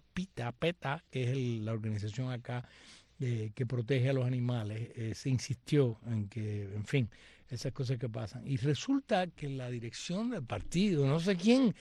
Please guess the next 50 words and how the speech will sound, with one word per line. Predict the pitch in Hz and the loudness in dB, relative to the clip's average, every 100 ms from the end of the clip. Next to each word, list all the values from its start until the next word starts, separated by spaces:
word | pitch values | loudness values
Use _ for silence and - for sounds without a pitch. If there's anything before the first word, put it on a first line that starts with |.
| - - | -10 -6
olvídate, | 190 202 285 302 233 170 - _ _ _ - | 4 6 12 12 12 8 2 _ _ _ -2
que | 156 | 2
si | 190 | 8
eso | 220 226 | 10 10
lo | 214 | 8
están | 190 208 | 8 8
haciendo, | 208 143 180 156 131 135 | 8 4 4 2 2 0
es | 139 | -2
porque | 123 156 139 | -2 -2 0
o | 131 151 | 4 6
vino | 247 302 | 8 10
de | 269 | 10
arriba | 220 247 254 247 | 8 8 10 8
o | 170 147 | 8 6
ahorita | 147 175 196 | 6 6 8
le | 175 | 8
parten | 139 175 196 | 6 4 6
las | 190 | 4
patas | - 185 147 160 - - - - | 6 6 6 2 -2 -20 -14 0
y | 185 | 4
le | 185 165 | 8 8
dicen | 156 175 165 165 165 147 | 8 6 6 6 4 2
que | 143 131 | 2 2
la | 123 | 2
culpa | - 156 151 | 2 2 4
fue | 117 147 | 4 6
de | 135 127 | 6 6
él, | 107 | 2
que, | 101 | 0
lo, | 113 113 110 | 0 0 -2
que | 135 | -4
fue | 117 160 | 0 2
un | |
libretazo | 160 151 135 147 143 160 | 4 4 4 4 4 4
que | 156 | 6
metió | 156 139 135 120 - - | 6 8 6 6 -6 -10
y | - | -4
tiene | 123 151 160 | 4 6 6
que | 151 | 6
callarse | 131 135 143 127 | 6 6 4 6
la | 165 | 8
boca. | 156 139 120 127 _ _ _ _ _ _ - - - | 10 8 4 -6 _ _ _ _ _ _ -20 -10 0
Manuel | 147 180 | 6 6
Pijuán | 151 190 165 185 | 8 6 6 4
Carreño, | 165 160 170 160 | 4 6 6 4
te | |
mando | 147 151 160 | 4 4 2
un | |
saludo. | 135 139 127 113 - - - - _ | 4 4 4 2 -2 -20 -20 -20 _
Eh, | 135 135 127 120 113 107 101 - | 4 6 6 6 2 -2 -6 -8